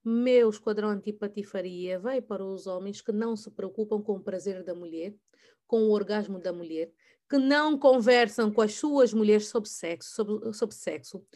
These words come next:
sobre o que é que elas gostam e como é que elas gostam. Que sentem-se, eh, inferiorizados quando a mulher diz que não se vêem. Mulheres, de um modo geral, foram criadas numa cultura de opressão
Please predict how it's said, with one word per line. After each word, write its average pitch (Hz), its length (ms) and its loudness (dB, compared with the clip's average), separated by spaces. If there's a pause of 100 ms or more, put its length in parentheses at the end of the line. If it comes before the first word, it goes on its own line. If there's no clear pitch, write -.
(140)
sobre 233 320 2
o 240 40 -2
que 262 80 0
é 233 60 4
que 233 100 -6
elas 202 240 -4
gostam 160 520 -8 (120)
e 240 100 -4
como 247 340 4
é 233 60 0
que 240 140 -2
elas 208 260 -2
gostam. 151 560 -10 (220)
Que 359 320 2
sentem-se, 302 800 0
eh, 285 500 0
inferiorizados 240 920 2
quando 220 200 0
a 214 40 0
mulher 202 360 0
diz 208 380 -4
que - 100 -8
não 190 220 -8
se - 200 -16
vêem. 160 380 -6 (240)
Mulheres, 247 260 4
de 277 60 -4
um 262 40 -2
modo 254 180 0
geral, 226 180 2
foram 240 160 -4
criadas 214 340 -4
numa 240 200 -4
cultura 233 400 -2
de 220 60 2
opressão 247 540 0